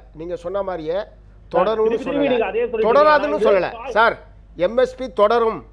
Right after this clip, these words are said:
Speaker 1: அப்படின்னு அதுல சொல்லியிருக்கா? பாராளுமன்றத்துல எல்லா எதிர்க்கட்சி உறுப்பினர்களும் கேட்ட கேள்வியா தான். பதில்
Speaker 2: சார்,
Speaker 1: சொல்ல வேண்டிய
Speaker 2: எம் எஸ் பி
Speaker 1: பிரதமர்
Speaker 2: அபாலிஷ்
Speaker 1: சொல்லல,
Speaker 2: ஆயிடுச்சுன்னு சொல்லியிருக்கா?
Speaker 1: வேளாண்மை துறை
Speaker 2: நான்
Speaker 1: அமைச்சர்
Speaker 2: கேட்கல.
Speaker 1: சொல்லல.
Speaker 2: நான் கேட்கிறேன் உங்களை. நீங்க,
Speaker 1: ஆ.
Speaker 2: நீங்க அது போ-, அந்த ஆக்டை வந்து புரிதல் இல்லாம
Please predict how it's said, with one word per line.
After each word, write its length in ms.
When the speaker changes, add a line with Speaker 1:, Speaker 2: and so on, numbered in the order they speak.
Speaker 1:
அப்படின்னு 260
அதுல 200
சொல்லியிருக்கா? 340
பாராளுமன்றத்துல 680
எல்லா 160
எதிர்க்கட்சி 380
உறுப்பினர்களும் 420
கேட்ட 200
கேள்வியா 280
தான். 160
பதில் 160
Speaker 2:
சார், 80
Speaker 1:
சொல்ல 180
வேண்டிய 200
Speaker 2:
எம் 60
எஸ் 40
பி 40
Speaker 1:
பிரதமர் 260
Speaker 2:
அபாலிஷ் 100
Speaker 1:
சொல்லல, 240
Speaker 2:
ஆயிடுச்சுன்னு 200
சொல்லியிருக்கா? 300
Speaker 1:
வேளாண்மை 420
துறை 120
Speaker 2:
நான் 80
Speaker 1:
அமைச்சர் 240
Speaker 2:
கேட்கல. 100
Speaker 1:
சொல்லல. 220
Speaker 2:
நான் 160
கேட்கிறேன் 300
உங்களை. 280
நீங்க, 220
Speaker 1:
ஆ. 160
Speaker 2:
நீங்க 180
அது 160
போ-, 160
அந்த 140
ஆக்டை 300
வந்து 180
புரிதல் 300
இல்லாம 240